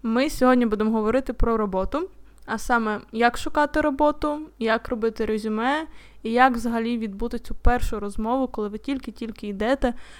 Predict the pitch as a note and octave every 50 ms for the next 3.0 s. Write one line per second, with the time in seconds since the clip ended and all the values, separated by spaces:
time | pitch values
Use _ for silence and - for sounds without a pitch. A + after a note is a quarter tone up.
0 | - - - - A3 - - - - - A3+ G#3 A3 A3 G#3+ - A3+ G#3 A3+ G#3+
1 | G#3 G#3 A#3 B3 B3 A#3 A3 A3+ G#3+ - - G#3+ G3+ G3+ G#3 G3+ G3 G3+ G#3 G#3
2 | G3+ G3+ G3 A3 G#3+ - - - - - A3+ A3 F#3+ F3+ G#3+ G3+ - - G#3+ A3+